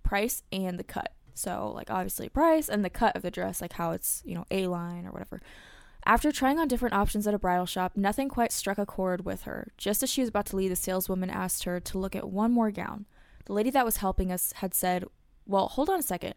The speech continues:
I think I have something for you," Stolgis said. It was champagne in color. It had long sleeves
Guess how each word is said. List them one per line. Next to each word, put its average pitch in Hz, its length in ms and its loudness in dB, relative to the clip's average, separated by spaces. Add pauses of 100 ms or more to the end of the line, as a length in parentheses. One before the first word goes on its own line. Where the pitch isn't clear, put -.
(120)
I 202 80 -2
think 254 200 -2
I 262 100 4
have 240 80 0
something 226 260 0
for 262 180 2
you," 180 220 -4 (380)
Stolgis 180 380 -2
said. 170 300 -4 (640)
It 233 120 8
was 220 180 6 (340)
champagne 240 640 6
in 202 140 2
color. 180 540 2
It 226 100 6
had 226 160 8
long 240 240 4
sleeves 277 640 0